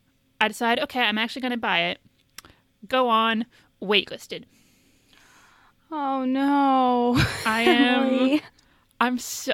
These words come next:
Speaker 1: I'm so upset.
Speaker 2: <laughs> Oh, my God.
Speaker 1: 'Cause, like, they also do, like, the Tarkin Vader set, which i-, it's just outside my price range. But that one has a low stock warning, so I'm just like, "Why didn't, why didn't,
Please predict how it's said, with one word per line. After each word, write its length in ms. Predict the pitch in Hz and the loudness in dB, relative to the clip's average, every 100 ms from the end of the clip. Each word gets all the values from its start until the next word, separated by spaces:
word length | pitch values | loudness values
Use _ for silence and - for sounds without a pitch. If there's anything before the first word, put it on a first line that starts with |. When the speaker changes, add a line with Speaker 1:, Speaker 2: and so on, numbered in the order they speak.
| - | -2
Speaker 1:
I'm 160 | 233 233 | -2 -2
so 420 | - - - 175 | -6 -8 -4 -2
upset. 460 | 170 - - 180 - | -4 -10 -10 -10 -10
Speaker 2:
<laughs> 60 | - _ _ _ - - _ _ - - 403 - 349 - | -18 _ _ _ -20 -20 _ _ -20 -8 -8 -8 -12 -8
Oh, 300 | 339 311 294 | -6 -4 -6
my 240 | 294 311 302 | -6 -8 -8
God. 720 | 302 302 302 302 302 302 302 _ _ _ _ - | -6 -6 -6 -8 -8 -8 -10 _ _ _ _ -8
Speaker 1:
'Cause, 140 | - 330 | -2 0
like, 220 | 330 254 | 0 0
they 100 | 311 | 0
also 240 | 330 - | 0 -2
do, 140 | 339 320 | -4 -4
like, 160 | 277 | -4
the 60 | 277 | -6
Tarkin 760 | - 233 226 240 226 214 214 - | -4 -2 0 -2 -2 -4 -6 -8
Vader 420 | 175 185 180 202 | -6 -4 -2 -6
set, 540 | - - - 262 - - _ _ _ - _ _ _ | -8 -8 -4 -4 -6 -18 _ _ _ -20 _ _ _
which 220 | 226 214 - _ | -4 -4 -6 _
i-, 100 | - - | -10 -10
it's 160 | 226 | -10
just 160 | 277 - | -8 -2
outside 320 | 220 208 214 202 | -2 0 -2 -4
my 100 | 185 | -4
price 340 | - 247 254 | -4 -4 -2
range. 300 | 214 - - | -6 -8 -6
But 180 | - 185 | -8 0
that 200 | 285 403 | 0 2
one 180 | 392 302 | 2 2
has 180 | 277 262 | 2 0
a 60 | |
low 180 | 247 254 | -2 -2
stock 400 | 254 - 285 302 | -2 0 2 2
warning, 420 | 233 175 170 185 | -2 -4 -6 -10
so 140 | - 269 | -8 -6
I'm 80 | 254 | -6
just 160 | 269 | -4
like, 240 | 285 254 - - - _ - - _ | -4 -4 -10 -20 -20 _ -20 -20 _
"Why 140 | - 285 | -8 -4
didn't, 420 | 359 359 359 339 _ _ - _ | -4 -8 -12 -16 _ _ -20 _
why 200 | - 196 | -6 -6
didn't, 260 | 202 220 226 | -4 -6 -8